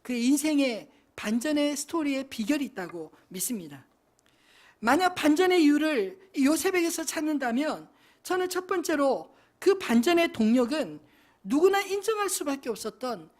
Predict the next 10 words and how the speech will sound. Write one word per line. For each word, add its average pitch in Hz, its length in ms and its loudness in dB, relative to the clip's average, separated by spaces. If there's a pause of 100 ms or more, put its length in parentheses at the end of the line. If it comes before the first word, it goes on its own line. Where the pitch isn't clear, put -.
(140)
그의 240 320 -8
지혜로움에 254 840 -2 (180)
있지 285 220 -6
않았을까요? 175 680 -10 (1300)
요셉은 320 400 2
신기하게도 240 1000 0 (200)
어느 247 280 2
곳에든지 311 540 -2
인정받는 262 840 -6 (760)
인재였습니다. 233 880 0